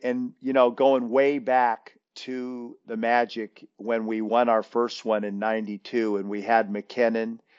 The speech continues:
and we had, McKinnon was there, Anstey was there, maybe it was ninety-six, what, that group of all young guys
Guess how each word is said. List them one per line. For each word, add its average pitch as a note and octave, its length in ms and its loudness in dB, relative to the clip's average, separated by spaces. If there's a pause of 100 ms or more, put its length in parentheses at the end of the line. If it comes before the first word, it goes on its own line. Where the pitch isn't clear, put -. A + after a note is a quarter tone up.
(160)
and A2+ 100 -4
we G#2+ 140 -4
had, A2 460 4 (280)
McKinnon B2+ 560 0
was A#2 200 -6
there, A#2 420 0
Anstey A#2 460 -2
was G#2+ 240 -6
there, A2+ 280 0
maybe B2+ 240 -2
it A#2 40 -4
was G#2 160 -12
ninety-six, G#2+ 500 -6
what, A2 220 -2 (100)
that A#2 360 4
group B2+ 420 4
of G#2+ 120 -2
all A#2+ 220 8
young A#2 320 0
guys A2+ 460 -2